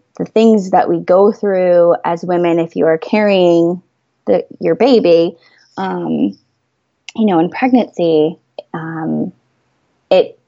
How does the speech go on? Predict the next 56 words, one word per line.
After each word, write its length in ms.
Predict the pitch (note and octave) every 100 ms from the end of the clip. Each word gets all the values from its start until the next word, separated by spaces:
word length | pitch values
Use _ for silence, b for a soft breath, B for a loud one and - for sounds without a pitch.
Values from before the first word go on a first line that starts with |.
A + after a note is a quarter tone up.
| _ _ _
you 100 | G3
know, 160 | E3+ C#3+ -
m-, 220 | F3+ C4+ - _ -
the 120 | F#3+
body 300 | F3+ F#3+ F#3+
image 440 | F#3+ F3+ E3+ E3 -
can 160 | G3+
oftentimes 580 | E3 E3+ F#3 F#3 F3+ F3
align 440 | D#3+ D#3+ E3+ F3 E3
with 100 | D#3+
how 140 | E3+
you're 200 | E3+ D3+
feeling 400 | - F#3 F3 D#3+
about, 460 | D#3 D#3 D3+ C#3+ - b b b b _ _ -
you 100 | F#3
know, 260 | D#3 D3+ - -
feeling 220 | C4 C4+
about 240 | A#3+ A3+
that 200 | G#3+ F#3
on 120 | F3 F3
a 40 |
body 260 | E3+ E3 F3
level, 320 | E3+ F3 E3+
like 180 | E3 E3+
a, 100 | F3 -
appearance 360 | - - F3+ F3
level, 160 | E3
but 120 | E3 D#3+
also 380 | D#3+ - D#3 D#3+
about 260 | E3 D#3 D#3 -
your 120 | E3+
transition 640 | D#3+ E3+ C#3+ D3 - - -
into 260 | - -
parenthood. 720 | - - - - F3 - G#3+ - b b b E3
Um, 500 | E3+ D#3+ E3+ - - -
and 140 | G3 F#3
so 100 | F#3
to 60 |
be 160 | G3 G3+
open 500 | - F#3 F3+ D#3+ D#3 E3+
to 120 | G3+
that, 380 | D#3+ D3+ D#3+ -
I 100 | F3+
think, 440 | - D3+ C3 - -
and 200 | F#3+ F3
know 180 | E3+ E3+
that 100 | -
there's 160 | F3
nothing 300 | - F3 F#3
wrong 340 | F3+ F3+ F#3+ G3
with 160 | F#3 E3+
you 360 | E3 D#3+ D#3+
if 140 | E3+ F3+
you 80 |
have 280 | F#3 - F3
negative 560 | F3 D#3 - E3 F3